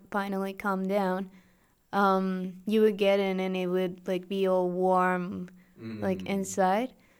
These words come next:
Speaker 1: And then you would sit in, like, in the middle of two people,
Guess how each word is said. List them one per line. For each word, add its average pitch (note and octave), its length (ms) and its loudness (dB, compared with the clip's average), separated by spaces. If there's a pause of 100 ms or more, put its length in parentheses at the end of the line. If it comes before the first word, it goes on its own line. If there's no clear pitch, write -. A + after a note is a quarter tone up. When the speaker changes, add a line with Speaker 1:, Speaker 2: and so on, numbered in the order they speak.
(220)
Speaker 1:
And G#3+ 180 2
then G#3 180 2
you G#3 140 2
would G3+ 180 2
sit G#3+ 400 2
in, G3 400 -2
like, F#3+ 260 0
in G3 120 -2
the F#3+ 80 0
middle F#3+ 420 2
of F#3 220 0
two G3+ 180 -6
people, F#3+ 640 -4